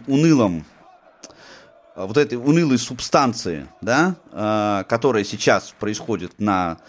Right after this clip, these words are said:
э, на трибунах, да, либо все-таки мы будем что-то делать и, э, давать, э, нормальную поддержку, э, своей команде, во-первых, да, а во-вторых,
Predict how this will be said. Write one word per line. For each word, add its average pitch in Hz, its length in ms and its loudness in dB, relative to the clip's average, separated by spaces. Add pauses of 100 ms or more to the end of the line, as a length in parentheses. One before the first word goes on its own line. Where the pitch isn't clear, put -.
(340)
э, 90 300 -4
на 107 220 0
трибунах, 120 680 -2 (260)
да, 180 340 0
либо 147 460 2
все-таки 196 540 0
мы 120 340 2
будем 113 380 -4
что-то 113 260 -4
делать 170 560 2
и, 117 460 0 (300)
э, 104 180 0
давать, 139 500 2 (200)
э, 95 260 -4
нормальную 113 560 2
поддержку, 110 760 -2 (140)
э, 82 340 -10 (180)
своей 107 440 -2
команде, 131 560 2 (640)
во-первых, 101 600 0
да, 147 340 2
а - 140 2
во-вторых, 139 480 0